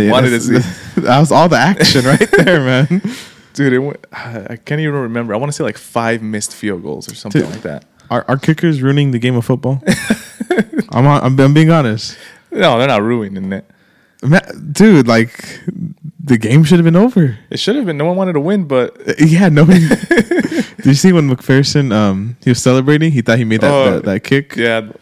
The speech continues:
Speaker 2: his last one. Yeah.
Speaker 1: Poor kid.
Speaker 2: <laughs>
Speaker 1: Poor kid. I felt so bad for him. He was cheering like that. Um, the punter, right, is usually who holds the ball.
Speaker 2: Yeah, I, I think. T-, well, usually, I think so. Yeah.
Speaker 1: Right, 'cause it's the,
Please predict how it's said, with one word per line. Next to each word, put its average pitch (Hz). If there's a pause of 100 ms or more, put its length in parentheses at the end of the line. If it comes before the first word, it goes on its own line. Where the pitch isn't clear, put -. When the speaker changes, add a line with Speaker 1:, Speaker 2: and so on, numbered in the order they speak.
Speaker 2:
his 131
last 135
one. 143
Yeah. 107 (220)
Speaker 1:
Poor 110
kid. 90 (300)
Speaker 2:
<laughs> -
Speaker 1:
Poor 110
kid. -
I 107
felt 107
so 104
bad 90
for 98
him. 101 (340)
He 160
was 131
cheering 123
like 110
that. -
Um, 101 (680)
the 117
punter, 143
right, 120
is 104
usually 117 (140)
who 120
holds 117
the 113
ball. 127 (100)
Speaker 2:
Yeah, 120 (140)
I, -
I -
think. 151
T-, 147
well, 147
usually, 175 (300)
I 135
think 135
so. 117
Yeah. 92
Speaker 1:
Right, 107
'cause 101
it's 95
the, 87